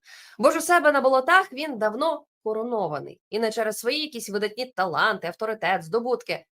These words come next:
а лише тому, що росіяни генетично не можуть жити без розг і без пана над собою. Певно, коли на Росії скасовували кріпосне право, це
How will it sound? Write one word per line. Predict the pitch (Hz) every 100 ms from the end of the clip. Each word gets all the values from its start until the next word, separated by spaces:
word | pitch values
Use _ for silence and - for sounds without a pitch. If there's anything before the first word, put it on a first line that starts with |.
| -
а | 269
лише | 294 294
тому, | 311 381
що | -
росіяни | 247 247 262 339 349 285 _ _
генетично | 214 302 403 415 415 269 254 - 185 180
не | 180
можуть | 202 185 185
жити | 294 233
без | 196 202
розг | 180 233 349 - _ _ -
і |
без | 240 240 -
пана | - 202 254 214
над | 185 180
собою. | 202 185 156 131 - _ _ _ _
Певно, | 330 359 330
коли | 320 320
на | 294
Росії | 277 277 294 277
скасовували | - 262 294 233 208 214 180 185
кріпосне | 202 214 202 214
право, | 202 294 370 330
це | 269 - 254 247